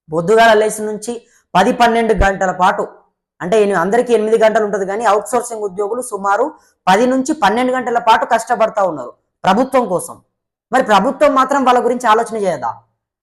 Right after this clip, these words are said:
ప్రభుత్వం మాత్రం వాళ్ళ గురించి పట్టించుకోదా? మంత్రులు, ఎమ్మెల్యేలు మీరంతా కూడా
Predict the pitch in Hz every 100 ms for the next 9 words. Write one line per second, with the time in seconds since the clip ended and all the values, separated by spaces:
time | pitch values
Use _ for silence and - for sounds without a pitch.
0 | _ 196 240 277 277 262 254 269 262 240
1 | 220 233 - 202 202 254 214 185 131 -
2 | _ _ _ _ _ _ 160 220 214 247
3 | 247 254 214 233 240 247 233 196 185 196
4 | 247 208 170